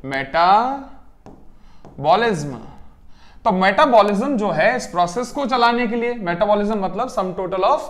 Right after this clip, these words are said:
all the chemical reactions taking place in a body। तो किसी की भी बॉडी में जितनी केमिकल रिएक्शन चल रही है ना,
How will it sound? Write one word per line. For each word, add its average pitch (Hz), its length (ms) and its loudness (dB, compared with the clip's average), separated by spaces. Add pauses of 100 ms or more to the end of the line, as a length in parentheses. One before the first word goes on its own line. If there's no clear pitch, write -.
(140)
all 220 220 2
the - 20 0
chemical 190 480 -4
reactions 165 540 -6
taking 165 300 -6
place 160 220 -6
in 180 100 -2
a 170 40 -4
body। 127 240 -2 (360)
तो 233 60 -2
किसी 214 260 -2
की 220 100 -2
भी 240 100 2
बॉडी 175 300 2
में 226 140 -2
जितनी 226 300 -2
केमिकल 208 320 -2
रिएक्शन 196 320 -2
चल 180 140 -4
रही 147 160 -4
है 214 60 -4
ना, 262 240 -4